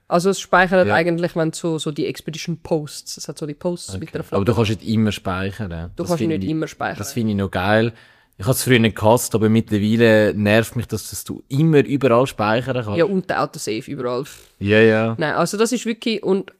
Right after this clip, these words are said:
Speaker 1: also ich habe wirklich am Schluss vom Spiel, ich habe in meinen Augen ein gutes Ende.
Speaker 2: Okay.
Speaker 1: Aber
Speaker 2: Ja.
Speaker 1: es ist u-, u-, u-,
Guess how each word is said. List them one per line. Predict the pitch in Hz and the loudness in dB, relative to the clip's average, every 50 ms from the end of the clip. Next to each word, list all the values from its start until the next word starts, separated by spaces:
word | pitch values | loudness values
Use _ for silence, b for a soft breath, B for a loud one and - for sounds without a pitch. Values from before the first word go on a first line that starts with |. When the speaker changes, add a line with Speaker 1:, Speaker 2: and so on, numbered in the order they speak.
| _ | _
Speaker 1:
also | - 185 180 - 202 | -4 -4 -4 -4 -4
ich | - 220 233 - | -4 -4 -2 0
habe | - 208 202 190 | 0 0 0 0
wirklich | 196 - - - 196 - | -4 -6 -6 -6 -4 -4
am | - 180 | -4 -6
Schluss | - - 214 233 262 247 - - | -6 -2 -2 -2 -2 -2 -6 -8
vom | - 202 | -8 -8
Spiel, | - - - - 175 180 190 196 190 - _ _ | -10 -8 -8 -4 -2 -2 -2 -2 -4 -6 _ _
ich | - 214 254 302 320 302 | -4 0 2 2 2 4
habe | - 240 226 220 220 220 220 220 214 214 _ _ _ _ _ _ - | 4 4 4 4 4 2 2 0 -2 -6 _ _ _ _ _ _ -8
in | 147 | -6
meinen | 156 165 170 139 | -4 -2 -2 -2
Augen | 139 139 139 - | -2 -4 -6 -8
ein | - - | -12 -12
gutes | - 151 143 - - | -12 -12 -10 -10 -8
Ende. | - 175 175 226 269 285 _ _ _ _ _ _ _ _ _ - | -8 -8 -10 -10 -12 -16 _ _ _ _ _ _ _ _ _ -8
Speaker 2:
Okay. | - 104 95 - 98 92 95 107 - - _ _ _ | -6 -6 -6 -4 -6 -6 -6 -8 -12 -14 _ _ _
Speaker 1:
Aber | - 165 143 110 | -4 -4 -2 -2
Speaker 2:
Ja. | 104 | -4
Speaker 1:
es | 101 101 - | -6 -6 -8
ist | 151 - - - - _ - | -8 -8 -10 -12 -12 _ -10
u-, | 180 175 - | -10 -8 -8
u-, | - 117 147 175 165 - - | -8 -6 -4 -4 -4 -4 -4
u-, | 196 | -6